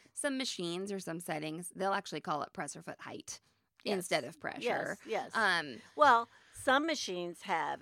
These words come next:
Speaker 2: a presser foot height
Speaker 1: Yeah.
Speaker 2: adjustment and a presser foot pressure adjustment.
Speaker 1: So
Speaker 2: So there's two different things going on
Speaker 1: That's
Speaker 2: there.
Speaker 1: very true.
Speaker 2: And I think that's usually, I honestly think it's the feed dogs that are changing.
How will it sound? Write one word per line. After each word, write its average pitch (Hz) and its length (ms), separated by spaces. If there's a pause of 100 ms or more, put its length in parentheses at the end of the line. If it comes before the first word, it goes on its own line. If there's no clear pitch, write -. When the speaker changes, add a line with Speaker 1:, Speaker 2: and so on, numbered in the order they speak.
Speaker 2:
a 175 140
presser 170 520
foot 151 380 (800)
height 269 520 (420)
Speaker 1:
Yeah. 160 240
Speaker 2:
adjustment 165 960 (680)
and 208 540 (120)
a 180 100
presser 151 420
foot - 240 (340)
pressure - 540
adjustment. 139 640 (140)
Speaker 1:
So - 280
Speaker 2:
So 175 220
there's 165 260
two 262 160
different 214 260
things 175 220
going 143 220
on 214 80
Speaker 1:
That's 220 220
Speaker 2:
there. 226 100
Speaker 1:
very 226 140
true. 190 220
Speaker 2:
And 214 140
I 208 100
think 262 260
that's 214 280
usually, 220 800 (640)
I 175 180
honestly 175 480
think 151 220
it's - 220
the 135 80
feed 160 320
dogs 95 320
that - 180
are 92 100
changing. 120 760